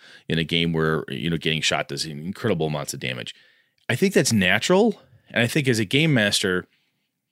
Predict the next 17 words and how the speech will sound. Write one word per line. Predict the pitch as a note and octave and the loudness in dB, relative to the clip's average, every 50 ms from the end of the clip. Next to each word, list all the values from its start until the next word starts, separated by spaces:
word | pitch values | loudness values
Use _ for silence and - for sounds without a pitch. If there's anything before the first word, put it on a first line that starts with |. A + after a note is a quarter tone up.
| _ _ _ - | _ _ _ -4
we | G#2 A2 A2 | 0 2 2
need | A2 A2 A2 A#2 A2+ G#2 | 2 2 2 2 0 0
to | - - B2 A2+ A2 - | 0 0 0 0 0 0
allow | G2+ G#2 G2+ G2+ G#2 A2 G#2+ | 0 2 2 2 2 2 2
that | A2 G2+ F#2+ - | 2 0 -2 -2
to | - E2+ | -6 -6
happen. | - E2 D#2+ - - B1 - - - - _ _ _ _ - | -4 -4 -4 -4 -4 -6 -8 -8 -14 -20 _ _ _ _ -4
And | A#2+ A2+ | -2 0
when | A#2 A#2 | 2 2
you | A2+ A2 | 2 2
do | F#2+ - F#3+ A3 A3 | 4 6 6 6 6
that, | D#3+ C3+ G#2+ G2+ F#2+ F#2 | 6 6 4 4 2 2
you | G2+ G#2+ G2+ | 2 0 0
encourage | F#2+ - - - F3 F#3 F3+ - - | 0 -2 -2 0 0 2 2 0 0
the | - | -2
players, | - - A2+ G2+ G2 F#2+ F#2 - - - - - - - | -2 0 2 2 2 2 2 0 -2 -4 -10 -18 -20 -20
<clears throat> | _ - - - | _ -10 -8 -6